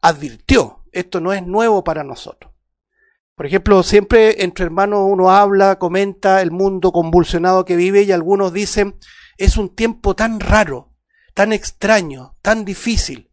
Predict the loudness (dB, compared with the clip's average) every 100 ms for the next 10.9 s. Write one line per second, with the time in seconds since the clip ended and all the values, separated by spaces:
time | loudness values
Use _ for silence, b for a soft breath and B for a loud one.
0 | _ _ _ _ _ _ _ _ -18 -14
1 | -8 -4 0 2 4 4 4 2 2 0
2 | 0 0 -2 -2 -2 -2 -2 0 2 2
3 | 2 0 0 0 0 -6 -4 -2 -2 -2
4 | -8 -6 -4 0 -2 -2 -6 -4 -6 -4
5 | -6 -2 -4 -4 _ b b b b b
6 | -12 -10 -8 -6 -6 -2 -2 0 2 4
7 | 4 4 2 0 0 0 0 -2 -2 -2
8 | -6 -4 0 2 2 0 0 0 -2 -6
9 | -10 _ _ -12 -8 -6 -4 -4 0 2
10 | 0 -2 -6 -6 -4 -6 -6 -18